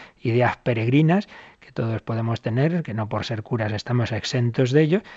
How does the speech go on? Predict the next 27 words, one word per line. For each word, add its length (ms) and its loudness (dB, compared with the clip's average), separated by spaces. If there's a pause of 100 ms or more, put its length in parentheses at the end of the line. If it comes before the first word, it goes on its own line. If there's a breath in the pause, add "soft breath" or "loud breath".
(160 loud breath)
pues 160 -16
tú 100 -2
te 120 -4
coges 320 -6
el 80 -4
catecismo 540 0
y 80 0
ahí 140 2
ves 160 2
lo 180 2
que 160 2
es 140 2
lo 100 2
seguro, 460 2
lo 240 0
que 180 2
es 80 2
la 180 4
doctrina 600 -2 (320 loud breath)
de 180 -2
la 140 -2
Iglesia. 420 -12
Pues 140 0
vamos 200 4
adelante, 600 4
queridos 360 -2
amigos, 400 2